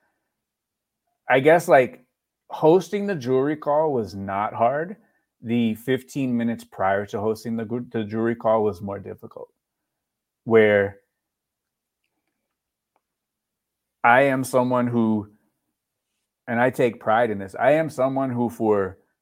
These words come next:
four years has been on video for thousands of hours, and no one has ever come after and said what he said was incorrect.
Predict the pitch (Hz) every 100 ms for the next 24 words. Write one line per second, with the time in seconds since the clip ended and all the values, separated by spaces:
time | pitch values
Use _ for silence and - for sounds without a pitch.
0 | _ _ _ _ _ _ _ - - 123
1 | 131 135 120 120 131 123 104 110 101 110
2 | 110 107 104 104 104 120 101 110 113 107
3 | 107 - 101 107 107 110 104 95 101 113
4 | 160 175 _ _ _ _ _ - 104 113
5 | 131 135 135 123 110 113 117 117 117 101
6 | 110 - 120 123 120 - 101 101 101 107
7 | 113 120 107 107 95 98 92 101 92 92
8 | _